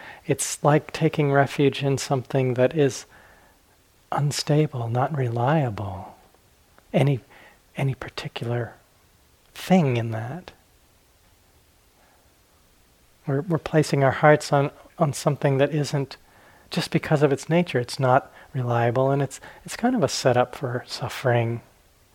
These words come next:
for insecurity. But we can take refuge in wakefulness. Buddha is wa-, wakefulness. This word Buddha, root,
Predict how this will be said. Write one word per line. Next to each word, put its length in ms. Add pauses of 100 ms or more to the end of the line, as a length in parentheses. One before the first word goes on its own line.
(480)
for 220
insecurity. 1000 (3000)
But 220 (200)
we 120
can 200
take 300
refuge 580
in 300
wakefulness. 960 (720)
Buddha 520
is 160
wa-, 200 (120)
wakefulness. 840 (760)
This 220
word 260
Buddha, 560
root, 380